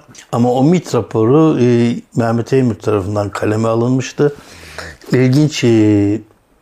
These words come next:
bir, e, olay oldu. Tabii basına tesadüfen yansıdı. Bu tesadüfen yansımasının ardından, e, mit'le emniyetin, e, nasıl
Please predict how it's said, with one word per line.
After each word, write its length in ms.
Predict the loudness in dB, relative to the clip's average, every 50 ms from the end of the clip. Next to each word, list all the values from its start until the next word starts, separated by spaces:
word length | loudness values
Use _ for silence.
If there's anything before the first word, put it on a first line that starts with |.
| _ _ -2
bir, 640 | 0 2 2 2 2 0 -2 0 0 2 2 2
e, 60 | 0 0
olay 320 | 0 0 0 0 2 2
oldu. 380 | 0 0 0 0 0 -2 -2 -4 -10 -20 -18 -18 -18 -20 -10 -4
Tabii 280 | -2 0 2 2 2
basına 360 | 0 0 -2 0 0 -2 0
tesadüfen 680 | 0 -2 -2 -2 -2 -2 -2 -2 -2 -4 -6 -4 -4 -4
yansıdı. 640 | -4 -6 -6 -6 -8 -8 -10 -12 -14 -14 -16 -18 -20 _ _ _ _ _ _ _ _ _ -20 -12 -6 -2
Bu 260 | 0 0 0 0 -2
tesadüfen 640 | -2 -4 -2 0 0 0 2 2 0 -2 -2 -2 0
yansımasının 960 | 0 0 0 0 -2 -4 -4 -4 -2 0 0 -2 -2 -4 -4 -2 0 2 2 2
ardından, 640 | 2 0 0 -2 -2 -2 0 0 0 0 -2 -4 -8 -14 _ _ -20 -20 -20 -20 -20 -20 _ _ -2
e, 400 | 0 2 4 4 4 4 2 2 0 -4 -6 -6
mit'le 760 | -4 -2 0 0 0 -2 -2 -2 -2 0 0 -2 -2 -4 -4
emniyetin, 800 | -4 -2 0 0 0 2 0 0 -2 -4 -2 -2 0 0 0 0
e, 320 | 0 0 0 0 0 0
nasıl 380 | 0 0 -2 -2 0 0 0